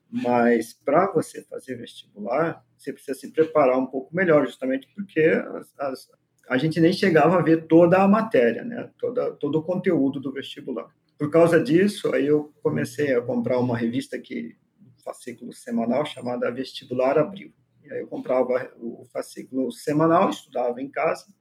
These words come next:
e eu me preparei no terceiro ano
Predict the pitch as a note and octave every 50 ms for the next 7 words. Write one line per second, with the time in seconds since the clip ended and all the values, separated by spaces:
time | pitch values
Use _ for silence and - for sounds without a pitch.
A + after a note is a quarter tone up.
0 | _ _ _ - D3 D#3+ E3 F3 F#3 F#3+ G3 G3+ G3 G3 - - _ _ _ _
1 | _ _ _ _ _ - - D3 D#3+ F3 F#3 F3 - - E3 E3 E3 - - D#3
2 | D3 C3+ C3+ C3+ C3+ C#3 C3 - C#3 C3+ C3 - C3 B2 A#2+ - - C#3 C3 C3
3 | D3 F3 G3 F#3 D3+ - - -